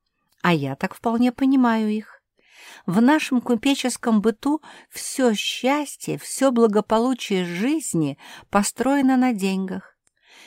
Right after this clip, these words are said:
И вот тетя искренне думала устроить хоть мое счастье, если не удалось создать его для родной дочери. И я, тронутая,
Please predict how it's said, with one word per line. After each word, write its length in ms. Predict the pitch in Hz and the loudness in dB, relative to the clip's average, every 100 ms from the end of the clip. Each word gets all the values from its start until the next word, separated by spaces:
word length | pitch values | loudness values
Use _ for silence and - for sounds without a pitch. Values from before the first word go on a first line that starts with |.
| - - | -12 -4
И 120 | 254 | 0
вот 320 | 311 339 - _ _ _ - | 0 -2 -6 _ _ _ -4
тетя 460 | 269 285 - 262 - | -2 -2 -2 -6 -2
искренне 680 | 247 214 - - 151 151 151 | -2 -2 -6 -8 -6 -4 -6
думала 460 | 151 220 208 170 165 | -4 0 2 0 -2
устроить 640 | 190 - 233 240 240 - - _ | -6 -6 0 2 2 -2 -16 _
хоть 360 | - 285 277 | -2 -2 2
мое 420 | 247 277 277 233 170 | 2 4 2 0 -2
счастье, 800 | - - 151 135 - - 120 - - - _ | -4 -4 -4 -6 -10 -10 -10 -12 -20 -20 _
если 460 | 160 165 170 - 151 | -4 -4 -4 -4 -4
не 160 | 156 | -2
удалось 480 | 151 156 156 202 247 | -4 -4 -2 0 -2
создать 600 | - 151 139 160 180 - | -4 -8 -6 -4 -4 -6
его 160 | 156 160 | -8 -6
для 220 | 151 151 | -4 -4
родной 380 | 147 139 151 151 | -6 -6 -6 -6
дочери. 680 | 139 139 - 98 139 156 _ _ _ _ _ _ _ _ _ _ - | -8 -10 -10 -14 -14 -18 _ _ _ _ _ _ _ _ _ _ -6
И 20 | |
я, 360 | 190 180 214 226 - | -4 0 -2 -2 -4
тронутая, 840 | 208 220 190 160 - 151 143 | 0 0 0 -2 -4 -8 -8